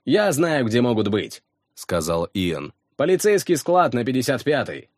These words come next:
«Он большой. Где там их искать?» засомневался я. «Кстати!» Иэна осенило. «Помните ограбление американского золотого в январе?»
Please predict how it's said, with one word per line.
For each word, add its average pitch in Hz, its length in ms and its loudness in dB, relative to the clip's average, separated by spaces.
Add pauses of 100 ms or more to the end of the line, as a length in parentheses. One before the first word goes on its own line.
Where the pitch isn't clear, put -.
(260)
«Он 85 280 -2
большой. 82 600 -2 (160)
Где 95 260 -2
там 95 160 -2
их 90 120 -4
искать?» 101 480 -2 (320)
засомневался 82 760 -6
я. 87 300 -4 (480)
«Кстати!» 151 680 0 (340)
Иэна 85 400 -2
осенило. 104 580 0 (300)
«Помните 226 480 4
ограбление 190 580 0
американского 190 640 -2
золотого 185 560 2
в 101 40 -4
январе?» 123 560 -2